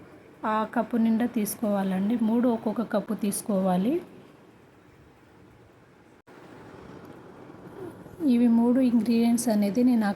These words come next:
కప్పుతోనే కొలతలతో తీసుకున్నానండి. ఇప్పుడు ముందుగా ఒక గిన్నె తీసుకొని దాంట్లో చింతపండు వేసుకోవాలండి.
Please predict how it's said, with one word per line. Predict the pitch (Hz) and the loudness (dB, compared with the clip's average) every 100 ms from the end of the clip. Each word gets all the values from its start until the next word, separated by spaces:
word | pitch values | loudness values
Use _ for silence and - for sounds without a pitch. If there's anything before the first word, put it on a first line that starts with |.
| - | -2
కప్పుతోనే | 208 220 240 220 247 240 | -4 -2 0 2 2 2
కొలతలతో | 208 226 208 233 233 | 0 0 0 -2 0
తీసుకున్నానండి. | 208 - 214 190 185 180 180 214 294 311 254 - - - - 233 | -2 -2 0 0 2 2 2 2 0 -2 -6 -14 -20 -20 -10 -8
ఇప్పుడు | - 247 247 | -2 2 4
ముందుగా | 220 214 220 240 | 4 2 2 0
ఒక | 240 202 | 0 0
గిన్నె | 196 202 208 226 | 2 0 0 0
తీసుకొని | 208 - 240 220 | -2 0 2 4
దాంట్లో | 202 202 233 - | 2 0 0 0
చింతపండు | 220 226 220 214 208 | -2 -2 -2 0 0
వేసుకోవాలండి. | 196 - 202 185 190 190 220 | 0 -2 0 0 2 2 0